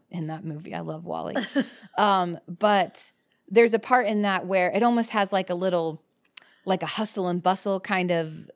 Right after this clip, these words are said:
Speaker 1: uh, break in there. So it's sort of like a busy city scene and everyone's weaving. And if, listen to all my friends who are, all the millions of listeners right now
Speaker 2: <laughs>
Speaker 1: who want to direct someday. Here's my, uh, bit of wisdom.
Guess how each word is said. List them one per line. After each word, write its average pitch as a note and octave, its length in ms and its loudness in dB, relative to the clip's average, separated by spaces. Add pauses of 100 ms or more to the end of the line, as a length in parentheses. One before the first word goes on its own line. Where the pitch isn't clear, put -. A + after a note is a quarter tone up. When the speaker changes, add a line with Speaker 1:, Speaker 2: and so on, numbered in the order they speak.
Speaker 1:
uh, D#3 180 -4
break F#3 380 -2
in G#3 120 0
there. G#3+ 260 -2 (280)
So G#3 220 2
it's G3 120 -6
sort A3 180 0
of F#3+ 100 -4
like F3+ 160 2
a E3 40 -2
busy F3+ 540 2
city G#3+ 400 2
scene G#3 300 0
and F#3 100 2
everyone's F3+ 420 0
weaving. G3 480 -2 (280)
And G#3+ 160 2
if, G#3+ 320 -4 (420)
listen C4 340 2
to A#3 120 0
all G3+ 160 2
my G3 160 2
friends E3+ 500 -4 (160)
who F3+ 140 0
are, E3 240 2 (240)
all A3 160 4
the A3+ 80 2
millions F3 460 0
of D#3 140 -6
listeners D3+ 540 -4
right D3+ 180 -4
now D3+ 260 -2
Speaker 2:
<laughs> E4+ 340 4
Speaker 1:
who D4 140 10
want D4 280 10
to D4+ 120 6
direct B3 420 8
someday. F3+ 560 0
Here's B3+ 340 2
my, G#3 560 2
uh, F3 220 -4
bit F#3+ 240 -2
of F#3 100 -2
wisdom. E3+ 460 -4